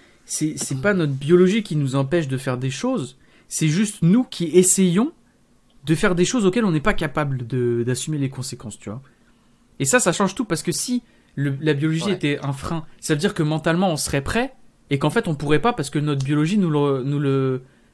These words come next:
Speaker 1: nous l'empêche, nous, nous l'en empêche. Mais,
Speaker 2: Mm.
Speaker 1: euh, mais c'est le contraire qui se passe. C'est pas notre biologie qui nous en empêche, c'est nous. On, on essaye toujours de pousser plus. On n'a toujours pas compris qu'en fait, il fallait du temps.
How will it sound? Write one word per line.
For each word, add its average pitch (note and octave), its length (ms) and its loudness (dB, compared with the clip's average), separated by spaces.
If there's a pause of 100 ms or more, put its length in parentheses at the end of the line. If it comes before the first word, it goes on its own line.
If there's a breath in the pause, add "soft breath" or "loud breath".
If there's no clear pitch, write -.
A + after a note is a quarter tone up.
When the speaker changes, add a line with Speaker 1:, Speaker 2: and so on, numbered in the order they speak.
(140 soft breath)
Speaker 1:
nous C#3+ 100 0
l'empêche, D3 440 0
nous, D3 160 -2
nous D3 220 -2
l'en D3 200 0
empêche. D3 600 -2 (500 soft breath)
Mais, C#3 180 4
Speaker 2:
Mm. C3+ 40 4
Speaker 1:
euh, B2 340 2
mais C3+ 80 0
c'est C3+ 160 -2
le C3+ 60 -4
contraire F#3 360 -4
qui F3+ 100 -4
se - 80 -8
passe. C#3+ 360 -2 (240 soft breath)
C'est - 180 -6
pas D#3+ 120 4
notre D#3 160 2
biologie D3 360 0
qui E3+ 120 -10
nous C#3 160 -2
en C#3 100 0
empêche, A3+ 260 -4
c'est D#3 140 -2
nous. B3 320 0
On, D3+ 200 -4
on D#3 120 0
essaye D#3 240 0
toujours G#3+ 260 -2
de F3+ 80 2
pousser D#3+ 320 -4
plus. - 380 -6
On D#3+ 80 2
n'a E3 100 2
toujours A#3 160 -4
pas G#3+ 100 2
compris G3+ 280 2
qu'en F#3+ 100 0
fait, D#3+ 100 0
il - 80 -12
fallait D#3+ 160 2
du D#3 160 -4
temps. F#3+ 180 -4